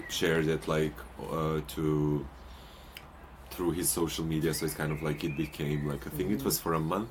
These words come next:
Speaker 1: there, and I did that last year in June, so it was just, like, two days bef-, before my twenty-eighth birthday.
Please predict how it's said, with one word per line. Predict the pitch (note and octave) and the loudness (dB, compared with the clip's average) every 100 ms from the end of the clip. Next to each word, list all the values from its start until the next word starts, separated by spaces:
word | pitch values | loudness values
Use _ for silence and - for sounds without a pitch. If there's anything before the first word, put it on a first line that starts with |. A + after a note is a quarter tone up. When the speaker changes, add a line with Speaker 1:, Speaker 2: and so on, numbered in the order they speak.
| C#3 | 0
Speaker 1:
there, | C3 D#3 F3 - - - | 2 2 -2 -10 -14 -2
and | G#2+ | 6
I | A2+ | 6
did | A2 C3 A2+ | 6 0 2
that | A2 A2 - | 4 4 2
last | G#2+ G#2+ G#2+ - | 6 6 6 2
year | G#2 G#2 | 6 8
in | F#2+ G2 | 6 2
June, | F2 F#2 A2 C#3+ | 0 4 6 6
so | D3 G#2 | 6 4
it | G2 | 4
was | G2+ - - - - - | 4 4 2 -2 -4 -2
just, | A#2+ - | 0 6
like, | A#2+ - | 6 6
two | A#2+ A#2 | 4 8
days | A2 G#2+ | 10 10
bef-, | G#2 F#2 - D2+ - - - | 4 -4 -6 -8 -8 -8 -6
before | E2 E2+ G2+ F#2+ | -4 2 6 6
my | F2 E2 | 8 4
twenty-eighth | - F#2 F2+ E2+ E2+ | 4 0 4 4 4
birthday. | E2 D2+ D#2 D#2+ G#2+ | -2 2 2 4 2